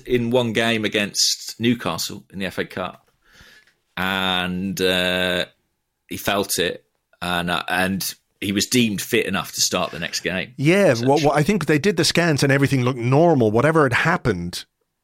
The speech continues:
Speaker 2: when whatever went wrong, it all just sat down in exactly the right place.
Speaker 1: Yeah.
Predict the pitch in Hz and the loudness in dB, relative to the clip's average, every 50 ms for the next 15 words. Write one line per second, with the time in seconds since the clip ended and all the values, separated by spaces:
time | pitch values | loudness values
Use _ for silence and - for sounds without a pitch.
0 | _ _ _ _ _ _ - 117 - - - - - - 120 117 117 120 127 139 | _ _ _ _ _ _ -20 -20 -20 -20 -20 -20 -20 -20 -18 -12 -4 0 2 4
1 | 139 135 131 127 123 123 120 120 120 123 131 139 143 143 139 131 127 131 127 123 | 4 4 4 4 4 2 2 2 2 4 4 6 6 6 6 6 6 4 4 4
2 | 123 117 113 123 139 151 147 120 110 104 101 104 107 107 131 - _ _ - 131 | 2 2 4 4 6 6 6 4 4 2 2 0 -2 -4 -8 -12 _ _ -4 0
3 | 127 135 143 151 135 120 131 - - - 139 127 - - 131 131 131 127 123 110 | 4 4 6 4 4 4 2 2 2 2 0 0 0 0 0 2 2 2 2 2
4 | 101 107 98 101 120 123 - - 123 107 107 110 110 107 107 - - 143 151 127 | 0 0 0 0 0 0 0 -2 -2 -2 0 2 2 2 0 0 0 2 2 2
5 | 90 78 - - - - _ _ _ _ _ - 104 98 92 85 80 76 | 0 -2 -4 -8 -10 -12 _ _ _ _ _ -8 -4 -2 -2 -2 -4 -6